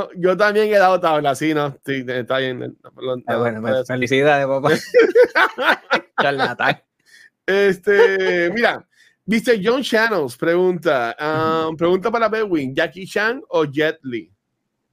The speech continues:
Speaker 2: Jackie Chan.
Speaker 1: Jackie Chan.
Speaker 2: Por Jackie Chan.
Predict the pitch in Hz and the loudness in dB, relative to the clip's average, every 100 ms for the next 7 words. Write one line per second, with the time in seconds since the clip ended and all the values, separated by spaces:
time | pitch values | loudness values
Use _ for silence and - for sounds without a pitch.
0 | _ _ _ _ _ _ _ _ _ _ | _ _ _ _ _ _ _ _ _ _
1 | _ _ _ _ _ 120 117 110 127 131 | _ _ _ _ _ -10 -8 -6 -6 -8
2 | _ _ _ _ _ _ _ _ 156 170 | _ _ _ _ _ _ _ _ -4 -4
3 | 147 139 107 160 202 156 107 98 _ _ | -4 -10 -6 -6 -6 -8 -12 _ _ _
4 | _ _ _ _ _ _ _ _ _ _ | _ _ _ _ _ _ _ _ _ _
5 | - 107 110 113 110 - - | -10 -6 -6 -6 -14 -18 -20